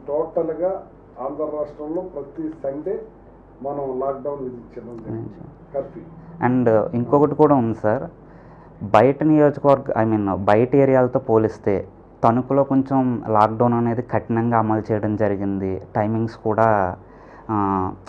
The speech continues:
Speaker 2: own timings పెట్టడం జరిగింది. ఆ, వ్యాపారులు, వ్యాపారస్తులు గానీ, ప్రజలు గానీ దీనివల్ల ఇబ్బందులు కూడా పడ్డారు అనేటటువంటిది జనాల్లో కూడా ఉంది.
Speaker 1: అంటే,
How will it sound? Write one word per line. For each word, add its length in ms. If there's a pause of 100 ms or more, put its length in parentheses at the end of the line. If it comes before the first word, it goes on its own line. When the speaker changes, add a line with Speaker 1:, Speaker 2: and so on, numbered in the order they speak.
(140)
Speaker 2:
own 280
timings 500
పెట్టడం 400
జరిగింది. 680 (480)
ఆ, 160
వ్యాపారులు, 680
వ్యాపారస్తులు 600
గానీ, 200
ప్రజలు 340
గానీ 260
దీనివల్ల 460
ఇబ్బందులు 640
కూడా 260
పడ్డారు 640 (560)
అనేటటువంటిది 1120 (400)
జనాల్లో 360
కూడా 220
ఉంది. 500
Speaker 1:
అంటే, 520